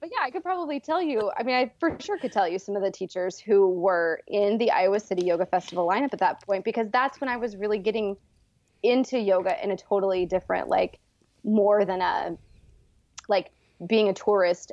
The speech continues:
at different yoga studios and just trying different local teachers and stuff. So point of that story was to tell you that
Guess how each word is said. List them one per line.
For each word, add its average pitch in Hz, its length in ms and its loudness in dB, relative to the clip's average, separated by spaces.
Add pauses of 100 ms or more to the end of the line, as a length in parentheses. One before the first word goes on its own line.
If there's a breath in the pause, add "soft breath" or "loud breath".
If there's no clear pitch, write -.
at 180 260 0
different 190 300 -6
yoga 185 220 0
studios 175 460 -4
and 180 100 -4
just 170 160 -8
trying 175 300 -2
different 175 300 -6
local 170 200 -2
teachers - 420 -8
and - 120 -12
stuff. - 240 -8 (720 soft breath)
So 254 400 2 (340)
point 294 320 0
of 180 240 -4
that 180 320 2
story 180 400 -6
was 190 280 -6
to 190 80 -6
tell 180 220 -2
you 175 300 -4
that 175 400 0